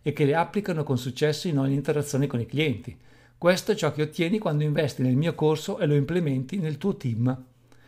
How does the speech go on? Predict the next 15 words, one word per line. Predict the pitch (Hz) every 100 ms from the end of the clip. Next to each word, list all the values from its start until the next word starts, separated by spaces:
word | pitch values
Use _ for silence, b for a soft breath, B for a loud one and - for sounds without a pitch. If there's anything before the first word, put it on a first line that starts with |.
| b b b -
Una | 165 175
vera | 208 208
strategia | - 170 165 143 175
di | 170 160 196 170
imprenditore | 156 160 156 147 143 165 165
intelligente | 160 123 135 139 127 117 - 147
è |
quella | 156 139
di | 123
investire | 131 143 - 160 170
in |
formazione | 147 135 131 127 151 175 175
di | 131
alto | 127 123 135
livello. | 127 113 - -